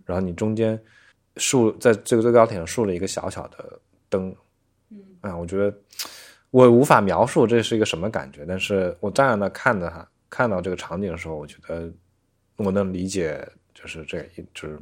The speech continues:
Speaker 1: 马岩松老师做这个的东西的，的当时的感觉。
Speaker 2: 都老师上了，哎，个亲娘！我是，也因为我们是白天去的，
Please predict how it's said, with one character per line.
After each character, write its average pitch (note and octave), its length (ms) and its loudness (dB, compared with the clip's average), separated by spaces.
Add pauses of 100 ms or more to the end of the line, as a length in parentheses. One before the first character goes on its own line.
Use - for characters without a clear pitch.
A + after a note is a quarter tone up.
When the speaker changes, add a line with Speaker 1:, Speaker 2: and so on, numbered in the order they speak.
(120)
Speaker 1:
马 E2 160 -4
岩 D#2 180 -8
松 F2 200 -8
老 E2 120 -12
师 E2 200 -16
做 G2+ 160 -2
这 D#2+ 100 -12
个 D#2 80 -10
的 D2+ 240 -12 (240)
东 F2 140 -8
西 - 160 -16
的， - 100 -20 (680)
的 G2 80 0
当 G3 180 6
时 - 140 -2
的 E4 60 2
感 E4 60 2
觉。 D4 80 4
Speaker 2:
都 G3 60 0
老 - 60 0
师 D4+ 200 -2
上 D#4 200 2
了， G3 80 2
哎， A3 200 -2
个 G3 80 -6
亲 F#3 160 -10
娘！ E3+ 120 -10 (520)
我 A3 300 -2
是， A3 1200 6
也 G#3+ 280 4
因 F4 60 8
为 A#4 80 6
我 B3 80 6
们 F#3+ 100 -2
是 C4 60 -6
白 - 160 -8
天 F#4 120 -2
去 F4+ 160 -2
的， - 160 -6